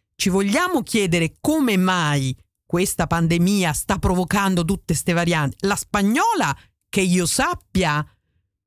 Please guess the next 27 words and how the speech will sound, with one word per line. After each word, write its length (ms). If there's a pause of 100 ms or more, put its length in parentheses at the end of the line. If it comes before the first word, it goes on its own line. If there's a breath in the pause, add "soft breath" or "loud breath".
(160)
non 340
curata, 720
non 240
trattata, 680
senza 440
lockdown, 520
senza 320
vaccinazione, 720
con 240
gente 460
che 80
era 340
alla 220
miseria, 640
con 180
condizioni 500
di 100
igiene, 520 (300 loud breath)
mm, 80 (100)
precaria, 800
<laughs> 80
più 140
che 180
precaria, 640 (360 soft breath)
comunque 480
dopo 280 (420)
due, 640